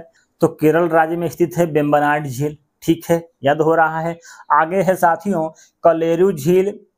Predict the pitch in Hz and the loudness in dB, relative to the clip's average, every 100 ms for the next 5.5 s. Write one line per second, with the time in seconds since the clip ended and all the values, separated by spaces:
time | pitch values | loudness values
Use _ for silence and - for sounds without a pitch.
0 | _ 139 143 143 139 120 104 107 104 107 | _ 0 0 0 -2 -2 -2 -4 -6 -10
1 | 101 - _ _ _ _ 185 196 190 185 | -16 -18 _ _ _ _ 2 2 2 2
2 | 190 190 151 190 - 127 135 143 147 160 | 0 0 0 2 0 0 0 0 0 0
3 | 165 170 175 180 185 _ _ _ _ 190 | 0 -2 -2 -4 -4 _ _ _ _ 2
4 | 185 190 156 190 160 175 202 - 147 160 | 2 0 0 0 0 2 2 0 0 0
5 | 175 170 185 170 | -2 0 -2 -2